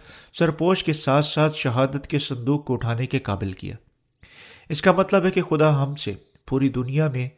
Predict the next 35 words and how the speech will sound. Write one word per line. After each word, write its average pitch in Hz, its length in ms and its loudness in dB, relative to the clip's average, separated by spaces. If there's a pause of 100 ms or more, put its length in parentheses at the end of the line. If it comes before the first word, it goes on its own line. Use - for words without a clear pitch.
(300)
خوشخبری 156 520 2
کی 156 180 -2
منادی 131 400 0
کروانا 117 420 0
چاہتا 92 360 -6
ہے۔ 98 80 -10 (1080)
یہی 156 240 6
بخور 151 400 4
کی 156 140 0
قربان 131 380 0 (120)
گاہ 147 120 2
کی 123 240 -4
حقیقت 107 480 -8
ہے، 101 80 -14 (920)
یعنی 175 240 2
اس 196 140 0
کی - 120 2
دونوں 151 340 4
جانب 135 460 4
میں 107 100 -8 (640)
کڑے 156 200 4
ڈالے 120 340 2
گئے 127 140 4
تھے، 135 240 -2
ان 135 220 -4
کڑوں 165 260 2
میں 156 140 2
سے 143 200 2 (460)
چوبیں 156 300 6
گزر 127 360 0
گئی 107 120 -2
تھیں، - 180 -12 (760)
اور 143 160 4
وہ 185 140 6
لوگ 165 240 6